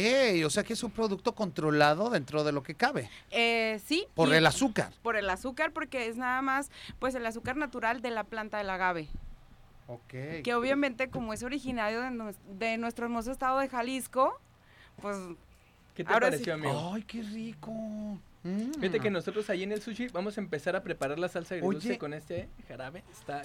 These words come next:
Speaker 3: queda
Speaker 1: ¿Sabes qué se me
Speaker 3: buenísimo.
Speaker 1: antojó? Agarrar un sushi y, pero queda muy dulce.
Speaker 3: No, a ver.
Speaker 1: ¡Pruébalo!
Speaker 3: Ya lo probé.
Speaker 1: ¡Pruébalo! ¿Te gusta? Pruébalo todo. <laughs> No, ahí está.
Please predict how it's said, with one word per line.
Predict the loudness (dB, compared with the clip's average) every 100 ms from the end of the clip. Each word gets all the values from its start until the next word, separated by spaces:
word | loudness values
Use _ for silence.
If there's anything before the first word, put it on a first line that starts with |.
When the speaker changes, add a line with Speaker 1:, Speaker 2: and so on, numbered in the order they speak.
| 0
Speaker 3:
queda | 2 2 -2 -10
Speaker 1:
¿Sabes | 2 4 4 0
qué | 0
se | 2
me | 2
Speaker 3:
buenísimo. | 2 0
Speaker 1:
antojó? | 4 4
Agarrar | 4 2 2 2 2
un | -2
sushi | -4 -8 -8 -10 -10
y, | -12 -12 -14 -6 -6 -4 -8 -8 -16 -20 -18
pero | -14 -12
queda | -8 -8
muy | -8 -10
dulce. | -12 -14 -16 -12
Speaker 3:
No, | -2 0 2
a | 0 0 -2
ver. | -4 -8 -14 -16 -18 -18 -20 -2
Speaker 1:
¡Pruébalo! | 4 6 8 8 8 6 0 -4 -4 -2
Speaker 3:
Ya | -2
lo | -2
probé. | -4 -6 -4 -6 -8 -6 -4
Speaker 1:
¡Pruébalo! | 2 2 4 6 6 4 0 -16 -20 -20 -20 -20 -20 -20 -20 -20 -6
¿Te | -2 -2
gusta? | -2 -2 -4
Pruébalo | -2 0 0 0 -2
todo. | -2 -2 -4 0
<laughs> | -2 -2 -10 -10 -18 -18 2 6 6 6 2 2
No, | 0 6
ahí | 6
está. | 6 8 8